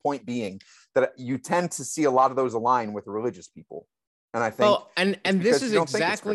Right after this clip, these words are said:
Speaker 1: critically.
Speaker 2: this is exactly the type of stuff that I'm, I am talking about, because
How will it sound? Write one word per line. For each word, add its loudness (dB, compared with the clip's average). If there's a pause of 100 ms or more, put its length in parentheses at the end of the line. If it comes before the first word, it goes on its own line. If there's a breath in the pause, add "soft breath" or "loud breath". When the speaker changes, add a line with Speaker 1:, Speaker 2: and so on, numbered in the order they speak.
Speaker 1:
critically. -14 (140)
Speaker 2:
this -6
is -4
exactly -2
the -6
type -6
of -14
stuff -2 (100)
that -4
I'm, -2
I -4
am -8
talking -4
about, -12
because -6